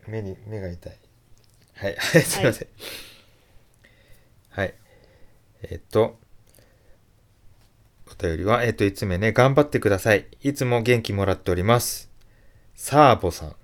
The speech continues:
Speaker 1: 大阪府の方ですね。
Speaker 2: ありがとうございます。
Speaker 1: ありがとうございます。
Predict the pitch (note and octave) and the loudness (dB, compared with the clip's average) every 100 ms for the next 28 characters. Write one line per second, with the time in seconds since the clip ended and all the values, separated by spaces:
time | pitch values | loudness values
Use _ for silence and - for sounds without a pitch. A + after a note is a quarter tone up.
0 | - - - - G#2+ G#2+ A2 F2+ F2 D#2+ | -20 -20 -20 -2 0 2 0 0 -4 -10
1 | - F2+ - A2+ B2 A#2+ - - - - | -12 -16 -12 -8 -6 -8 -16 -20 -20 -20
2 | _ G#3 G3+ G3 G3 F#3+ F#3 F#3 F3+ F3+ | _ -8 -8 -8 -8 -6 -6 -6 -4 -4
3 | F3 F3 F2+ F2 E2 E2+ F2+ G2 F#2+ - | -2 -2 -2 -4 -6 -6 -6 -6 -8 -14